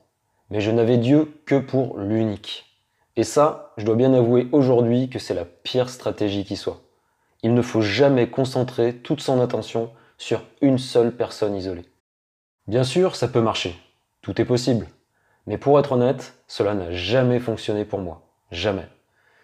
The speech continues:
Sans compter toutes les opportunités que je n'ai pas saisies à l'époque, ne voyant pas toutes les autres femmes qui pouvaient elles aussi me plaire.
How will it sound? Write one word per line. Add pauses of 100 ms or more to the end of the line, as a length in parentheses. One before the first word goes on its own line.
(120)
Sans
compter
toutes
les
opportunités
que
je
n'ai
pas
saisies
à
l'époque, (280)
ne
voyant
pas
toutes
les
autres
femmes
qui
pouvaient
elles
aussi
me
plaire.